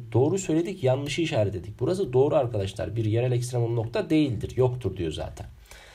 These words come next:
Arkadaşlar dördüncü öncülde eksi beş noktası burada, eksi dört noktası burada. Fonksiyon burada nasıl?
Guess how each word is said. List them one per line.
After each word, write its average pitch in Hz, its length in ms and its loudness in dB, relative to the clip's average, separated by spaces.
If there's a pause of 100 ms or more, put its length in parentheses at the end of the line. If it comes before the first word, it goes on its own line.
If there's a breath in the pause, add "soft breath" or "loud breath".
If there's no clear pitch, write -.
(480 loud breath)
Arkadaşlar 175 560 2
dördüncü 170 440 4
öncülde 170 460 2
eksi 160 400 -2
beş 180 220 0
noktası 160 460 -2
burada, 180 420 4
eksi 165 320 -6
dört 175 200 2
noktası 170 460 -2
burada. 143 360 4 (560 loud breath)
Fonksiyon 170 580 2
burada 175 260 4
nasıl? 185 320 2